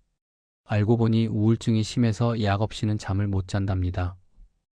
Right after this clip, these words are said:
매일 밤 천장이 무너져 내리는 공포에 시달린다고요. 그 많은 돈이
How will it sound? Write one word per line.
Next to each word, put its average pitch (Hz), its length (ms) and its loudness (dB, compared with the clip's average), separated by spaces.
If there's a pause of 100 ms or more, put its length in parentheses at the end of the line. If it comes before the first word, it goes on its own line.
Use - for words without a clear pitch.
(360)
매일 113 240 4
밤 120 300 0
천장이 131 460 2
무너져 104 420 0
내리는 101 380 0
공포에 104 500 -2
시달린다고요. 92 880 -2 (720)
그 - 100 -2
많은 110 300 4
돈이 95 400 -2